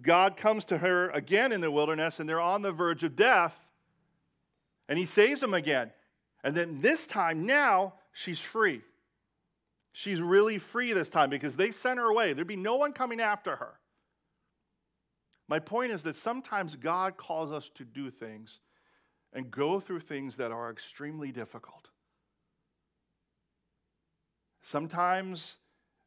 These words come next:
we go through things that are extremely difficult of no fault of our own. Sometimes we go through th-,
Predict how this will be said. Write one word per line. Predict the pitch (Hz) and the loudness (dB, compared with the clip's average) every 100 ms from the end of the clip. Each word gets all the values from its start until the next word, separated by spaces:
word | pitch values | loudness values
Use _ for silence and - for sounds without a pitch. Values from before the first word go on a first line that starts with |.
| _ _ - | _ _ -8
we | 135 | -6
go | 127 170 | -2 -2
through | 170 180 | -2 -4
things | 180 175 | -4 -4
that | 151 139 | 0 0
are | 131 | -2
extremely | - 180 170 | -6 -8 -8
difficult | 131 165 185 180 180 | -6 -6 -4 -4 -4
of | 135 113 | -4 -6
no | 131 165 | -6 -4
fault | 170 175 185 | -2 -2 -2
of | 151 | -4
our | 131 123 | -4 -2
own. | 147 185 208 - _ _ _ _ _ - | -4 -4 -8 -16 _ _ _ _ _ -8
Sometimes | 156 180 208 202 202 156 | -4 -4 0 0 0 -4
we | 160 | -6
go | 165 | -6
through | 156 151 | -6 -10
th-, | - - | -14 -18